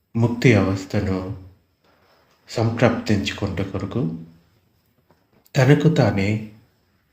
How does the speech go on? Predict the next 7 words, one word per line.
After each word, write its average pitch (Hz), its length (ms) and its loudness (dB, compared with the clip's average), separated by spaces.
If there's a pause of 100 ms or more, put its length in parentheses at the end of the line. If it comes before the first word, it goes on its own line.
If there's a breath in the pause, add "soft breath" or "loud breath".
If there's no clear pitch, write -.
(220)
ప్రయత్నం 110 460 2 (120)
చేయాల్సి 98 420 -2
ఉంటుంది. 92 400 -6 (3250)
ఇలా 110 160 4
చెప్తాడు - 520 0
భగవానుడు. 95 840 -2 (720)
తథాగతుడు 104 960 2